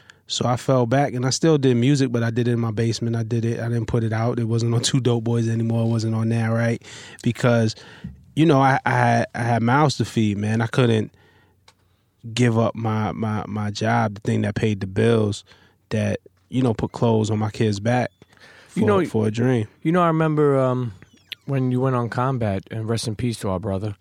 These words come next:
Speaker 1: Yeah, man.
Speaker 2: You know, you spoke about that at that time when you were working at Double X L, and you, pr-, and you weren't making much money.
Speaker 1: Right, no.
Speaker 2: But it was something you really
Speaker 1: No.
Speaker 2: loved. You spoke about that. You had, I remember you saying that you had to refinance your house,
Speaker 1: Mm-hmm.
Speaker 2: uh, just to,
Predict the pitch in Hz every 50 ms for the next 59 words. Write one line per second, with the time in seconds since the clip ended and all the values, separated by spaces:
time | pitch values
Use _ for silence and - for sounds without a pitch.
0 | _ - - 117 110 107 107 104 104 104 107 104 143 147 147 147 139 147 151 143
1 | - - 175 147 131 - 135 127 127 120 117 117 113 - _ - 127 117 104 -
2 | _ _ _ _ _ _ 123 120 113 - - 147 147 139 - _ - - 147 160
3 | 175 170 131 110 101 95 92 85 - _ _ _ _ _ - 135 127 127 127 123
4 | 117 120 135 139 127 - 151 127 120 117 127 123 120 120 120 117 - - 139 120
5 | 123 123 123 - - - - 147 143 139 143 165 202 190 156 147 139 131 127 147
6 | 127 117 110 98 117 113 113 120 113 98 101 123 - _ _ - 123 117 107 98
7 | 113 113 113 143 143 143 139 - - 185 185 170 170 156 139 131 131 135 143 139
8 | 127 117 113 113 107 107 104 98 101 - - _ _ _ _ _ _ _ _ _
9 | _ - 147 151 - - 180 170 147 151 147 143 135 131 135 127 123 127 139 143
10 | 143 135 127 117 123 135 147 139 135 131 131 123 - 147 123 120 120 113 113 123
11 | 123 113 110 107 117 120 117 - - 113 113 110 110 113 110 107 107 - 104 98
12 | 98 - - 139 147 127 107 110 - - - - 139 127 120 120 120 135 - _
13 | _ _ _ _ _ _ _ _ _ _ _ _ _ _ _ _ _ - 127 120
14 | 117 104 104 104 - 117 - - 156 156 143 - - - - 160 151 147 143 139
15 | 139 135 131 127 127